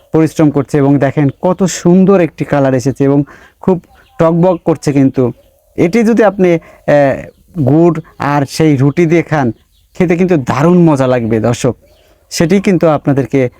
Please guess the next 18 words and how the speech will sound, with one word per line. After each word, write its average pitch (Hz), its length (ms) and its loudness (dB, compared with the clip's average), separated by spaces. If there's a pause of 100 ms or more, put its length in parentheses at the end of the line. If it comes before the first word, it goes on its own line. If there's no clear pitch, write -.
(180)
এই 139 240 0 (300)
ভিডিওর 139 360 2
মাধ্যমে 131 420 2
আমি 120 240 2 (300)
দেখানোর 123 540 0
চেষ্টা 143 320 -2
করছি। 113 400 -4 (500)
গুড় 160 280 2
কিন্তু 160 460 0 (240)
টকবক 170 420 0
করে 147 180 0
ফুটছে। 123 480 -4 (400)
এপাশে 151 460 0 (320)
এখন 160 300 2
দেখেন 165 460 0
আপনাদের 139 380 -2
যে 139 100 -2
কালারটি, 170 580 -2